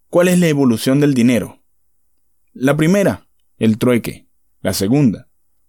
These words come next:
productos o artículos con gran valor tangible, como commodities. La tercera, recibos monetarios. La cuarta,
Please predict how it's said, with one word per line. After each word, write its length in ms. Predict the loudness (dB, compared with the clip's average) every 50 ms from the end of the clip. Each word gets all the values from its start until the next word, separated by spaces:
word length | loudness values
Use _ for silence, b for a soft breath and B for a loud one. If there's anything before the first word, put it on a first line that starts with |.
| _
productos 420 | -2 0 2 2 2 0 0 0 2
o 80 | 2 2
artículos 480 | 0 0 -2 -2 -2 0 0 -2 -2
con 220 | -2 -2 -4 -2 0
gran 360 | 0 0 0 0 0 0 0
valor 420 | 0 0 0 0 -2 -2 -2 -2
tangible, 680 | -4 -6 -6 -6 -4 -2 0 0 0 0 -4 -10 -14 -16 _ -4
como 240 | 0 0 0 0
commodities. 800 | 0 -2 -2 0 0 0 0 -2 -2 -6 -12 -20 -20 -20 -20 -20 _ _ _ _ _ _ _ _ _ _
La 160 | -8 -8 -6
tercera, 480 | -6 -6 -4 -2 0 0 0 -2 -6 _ _ _ _ _ _ _ _ _ _ _ -6
recibos 480 | -2 -2 -2 -2 -2 0 0 0 0 0
monetarios. 640 | 0 0 0 -2 -2 -6 -10 -10 -10 -14 -20 -20 _ _ _ _ _ _ _ _ _ _ _ _ _ _ _ -12
La 160 | -10 -10 -6
cuarta, 540 | -2 0 0 0 0 -2 -6 -8 -10 -10